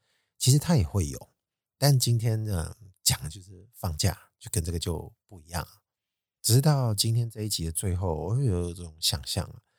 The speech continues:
就我刚在描述这件事情的时候，不是用了三D列印这个词吗？但其实我觉得在很久以前学生时代，我是这个薄壳的这个脑袋就已经有想出这样的画面了。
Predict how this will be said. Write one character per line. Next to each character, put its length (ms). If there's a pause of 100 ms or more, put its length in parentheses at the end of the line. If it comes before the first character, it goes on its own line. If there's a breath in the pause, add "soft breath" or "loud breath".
(260)
就 160
我 80
刚 300
在 180
描 260
述 140
这 60
件 200
事 140
情 100
的 60
时 100
候， 100
不 120
是 80
用 140
了 120
三 360
D 200
列 240
印 100
这 100
个 100
词 340
吗？ 280 (720)
但 140
其 140
实 80
我 180
觉 160
得 80
在 420 (140)
很 240
久 180
以 40
前 180
学 220
生 220
时 200
代， 300
我 260
是 180
这 140
个 320 (640)
薄 240
壳 280
的 100
这 100
个 80
脑 320
袋 400
就 160
已 40
经 180
有 100
想 300
出 180
这 100
样 140
的 80
画 340
面 240
了。 220